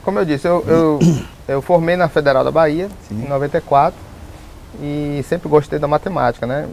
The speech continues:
Speaker 1: Assim, quando tinha as matérias de história da faculdade, eu nem gostava muito. Eu, eu ajudava a pescar
Speaker 2: <laughs>
Speaker 1: pra quem não era bom de matemática e go-, e go-, gostava até de dar uma, uma olhada na prova do lado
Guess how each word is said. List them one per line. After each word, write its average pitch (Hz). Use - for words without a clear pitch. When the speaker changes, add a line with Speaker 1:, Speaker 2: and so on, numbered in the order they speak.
Speaker 1:
Assim, 127
quando 156
tinha 151
as 151
matérias 143
de 135
história 147
da 135
faculdade, 135
eu 139
nem 139
gostava 147
muito. 127
Eu, 143
eu 147
ajudava 156
a -
pescar 143
Speaker 2:
<laughs> 123
Speaker 1:
pra 135
quem 147
não 151
era 151
bom 147
de 156
matemática 151
e 170
go-, 160
e 156
go-, 151
gostava 165
até 165
de 180
dar 180
uma, 170
uma 151
olhada 147
na 147
prova 151
do 147
lado 147